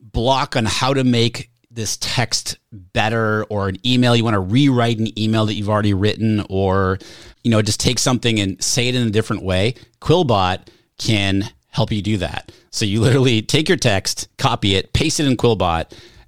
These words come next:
and it will rewrite the text for you in different formats. And they have different modes, as they call it, standard, fluency, as they call it,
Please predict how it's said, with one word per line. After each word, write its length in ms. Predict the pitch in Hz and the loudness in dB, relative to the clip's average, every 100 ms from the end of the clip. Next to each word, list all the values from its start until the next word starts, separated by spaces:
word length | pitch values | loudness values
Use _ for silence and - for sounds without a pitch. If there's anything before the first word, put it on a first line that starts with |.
| - | -6
and 160 | 101 104 | -2 -2
it 80 | |
will 220 | 107 110 95 | 0 0 -2
rewrite 560 | 98 87 110 143 131 127 | -8 -2 2 4 2 0
the 80 | |
text 300 | 123 113 - | 0 -2 -2
for 100 | - | -4
you 340 | 92 87 85 82 _ _ _ - | -2 0 -2 -4 _ _ _ -4
in 380 | 92 92 92 - 104 | -2 0 -2 -4 -10
different 320 | 92 117 104 | -6 -4 -4
formats. 680 | - 101 90 - - - - - - - 107 | -4 -4 -4 -6 -8 -8 -8 -10 -20 -8 0
And 100 | 120 | 0
they 80 | |
have 220 | 139 180 156 | 2 0 0
different 280 | 151 131 101 | 0 0 2
modes, 500 | 104 123 120 104 104 | 2 4 2 0 -2
as 100 | 90 | -4
they 100 | 90 | -4
call 260 | - 85 | -2 -2
it, 100 | - | -2
standard, 760 | - 135 131 131 131 123 120 117 - _ _ | -4 -2 0 0 0 0 -2 -6 -14 _ _
fluency, 1120 | _ - 117 131 139 139 139 - 131 127 123 | _ -10 0 4 6 4 2 0 0 0 0
as 200 | 117 120 | -2 -4
they 160 | 117 113 | -2 -4
call 340 | - 110 110 | 0 0 2
it, 240 | 110 104 | 0 -2